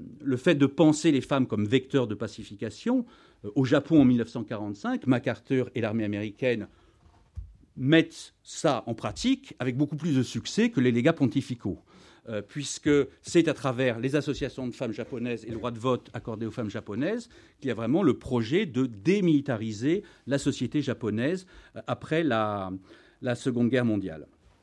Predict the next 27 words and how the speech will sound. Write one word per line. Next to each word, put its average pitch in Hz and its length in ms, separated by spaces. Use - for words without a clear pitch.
Donc 147 160
je - 40
crois 247 120
que 240 100
nous 147 60
sommes 143 200
d'accord 160 380
pour - 260
souligner 170 680
l'extraordinaire 135 720
complexité 147 840
de 110 100
l'articulation 107 840
entre 101 300
rapport 107 400
de 104 160
genre 120 560
et 135 260
le 110 140
reste, 185 640
je - 100
dirais, 117 400
mais 165 140
je 165 80
voudrais 147 200
quand 170 140
même 196 160